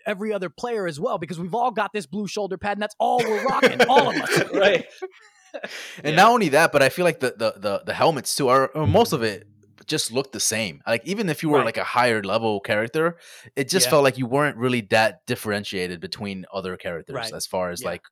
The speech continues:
Speaker 2: you know, like level and, and, and armor. So I don't know. I hope they, they
Speaker 1: Yeah.
Speaker 2: fix that.
Speaker 3: A-, and that's what
Speaker 1: I
Speaker 3: Apex
Speaker 1: agree.
Speaker 3: does so well too, right? They, they
Speaker 1: Yeah.
Speaker 3: have a great reward system, and you,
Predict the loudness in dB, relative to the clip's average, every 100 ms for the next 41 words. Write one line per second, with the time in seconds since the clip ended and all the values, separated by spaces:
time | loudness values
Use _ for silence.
0 | _ -10 -6 -4 -4 -4 -4 -2 -4 -4
1 | -8 -10 -12 -12 -14 -10 -8 -6 -8 -6
2 | -4 -2 -2 -2 -6 -20 _ _ _ 2
3 | 4 4 0 0 -6 -6 -8 -10 -12 -16
4 | _ _ -10 -6 -4 -2 -4 -4 -4 -4
5 | -4 -4 -6 -4 -6 -2 0 0 -2 -6
6 | -4 -4 -6 -8 -14 -6 -6 -6 -6 -2
7 | -2 -4 -6 -6 -6 -6 -6 -8 -8 -10
8 | -10 -12 -12 -12 -12